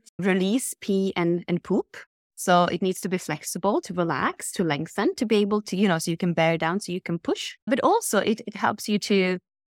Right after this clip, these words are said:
to contract and not pee yourself or not poop yourself. So it, it holds in,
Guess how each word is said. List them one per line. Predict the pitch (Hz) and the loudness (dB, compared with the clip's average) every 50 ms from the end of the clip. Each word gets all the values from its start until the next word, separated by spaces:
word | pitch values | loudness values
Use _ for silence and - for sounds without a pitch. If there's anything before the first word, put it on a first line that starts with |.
| _ _ | _ _
to | - - 190 | -4 -4 0
contract | - 185 170 - - 185 160 165 202 - - - - - - - - | 2 0 0 0 2 2 4 4 2 0 -2 -10 -16 -14 -16 -4 0
and | 190 180 170 170 175 165 - | 2 2 4 4 2 0 2
not | - 196 190 180 - - | 2 2 2 2 2 -2
pee | - - 180 | -4 -4 -2
yourself | 156 151 151 - - - - - - _ _ _ _ _ _ | -2 -2 -6 -6 -6 -6 -8 -8 -12 _ _ _ _ _ _
or | - 165 170 | -4 0 0
not | 170 165 - | 0 0 0
poop | - 220 - - | -2 -4 -4 -2
yourself. | 160 165 156 - - - - - - - _ _ | -4 -4 -4 -4 -4 -6 -6 -8 -10 -20 _ _
So | _ - - 180 | _ -4 0 0
it, | 175 - - | 0 0 -2
it | 180 - | -2 -2
holds | 190 175 220 208 208 196 - - | 2 2 4 4 2 2 2 4
in, | 277 294 339 415 | 6 6 6 6